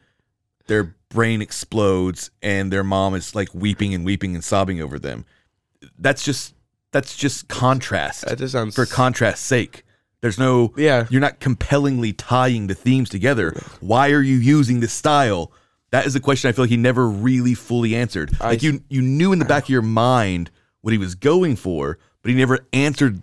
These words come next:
Speaker 1: the question really of why he needed to use that style.
Speaker 2: I see what you mean. I see what you mean. I see what you mean.
Speaker 1: But y-, so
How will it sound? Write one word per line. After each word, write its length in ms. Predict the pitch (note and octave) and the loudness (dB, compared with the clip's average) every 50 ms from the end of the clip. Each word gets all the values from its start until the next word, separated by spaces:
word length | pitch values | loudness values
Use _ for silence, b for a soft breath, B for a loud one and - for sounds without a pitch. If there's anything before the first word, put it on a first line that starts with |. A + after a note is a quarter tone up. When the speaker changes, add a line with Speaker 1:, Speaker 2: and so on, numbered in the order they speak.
| _ - | _ -4
Speaker 1:
the 80 | - A2 | -4 -4
question 720 | _ - - - - D3+ D3+ - - - - C3+ A#2 G#2+ G#2 | _ -8 -10 -2 0 0 2 0 -2 -4 -2 -2 -2 0 0
really 460 | G2+ B2+ D3+ D3+ C#3 A#2+ G2+ F#2 F#2+ - - | 0 2 2 4 4 4 2 2 0 -2 -4
of 100 | G#2 F#2 | -6 -6
why 320 | F#2 G2 A2 G#2 G#2+ A#2 | -2 0 0 2 2 2
he 120 | A#2 A#2+ A#2+ | 2 0 0
needed 260 | A2+ A2+ A2+ A2 G2+ | 0 0 0 0 -2
to 60 | G#2 | 0
use 180 | G#2+ G#2+ G#2+ F2 | 0 0 0 0
that 180 | G2+ F#2 - | -2 -4 -4
style. 460 | - - B2 A#2 A#2 F2 A#1+ G#1 - - | -4 -2 0 0 2 0 -2 -4 -6 -6
Speaker 2:
I 40 | G#2+ | -8
see 220 | G#2 - - A2+ | -8 -4 -2 -2
what 100 | G#2+ F#2+ | -2 -2
you 80 | - - | -2 -4
mean. 280 | - A2+ A2 - - - _ - | -4 -4 -6 -6 -8 -10 _ -12
I 60 | - | -12
see 160 | - - - | -8 -6 -6
what 100 | - - | -6 -6
you 60 | - - | -10 -12
mean. 100 | - - - | -12 -14 -12
I 60 | - | -12
see 100 | A#2+ - B2 | -12 -10 -8
what 80 | - - | -8 -8
you 60 | B2 | -8
mean. 140 | - - - _ _ _ _ _ _ _ _ _ - | -10 -12 -16 _ _ _ _ _ _ _ _ _ -4
Speaker 1:
But 140 | - B2+ - | -4 -4 -4
y-, 100 | - D#2 - _ _ _ _ _ _ _ _ - | -4 -10 -20 _ _ _ _ _ _ _ _ -2
so 220 | - C#3+ C3 - | 0 0 0 0